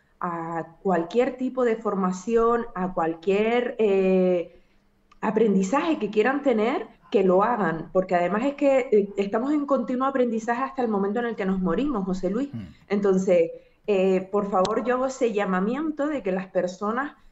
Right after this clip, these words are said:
Speaker 1: que de alguna forma, eh, lo que nosotras llamamos ponernos las gafas violetas,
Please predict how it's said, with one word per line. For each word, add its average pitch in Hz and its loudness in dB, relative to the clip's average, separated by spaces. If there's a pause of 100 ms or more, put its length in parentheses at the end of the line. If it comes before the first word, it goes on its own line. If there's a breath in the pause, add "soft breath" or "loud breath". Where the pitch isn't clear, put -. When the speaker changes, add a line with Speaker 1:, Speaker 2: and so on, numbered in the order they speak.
(100)
Speaker 1:
que 190 0
de 196 -2
alguna 196 -2
forma, 262 0
eh, 190 0
lo 196 2
que 190 -4
nosotras 196 -4
llamamos 247 -4
ponernos 226 -4
las 220 -6
gafas 214 -8
violetas, 233 -4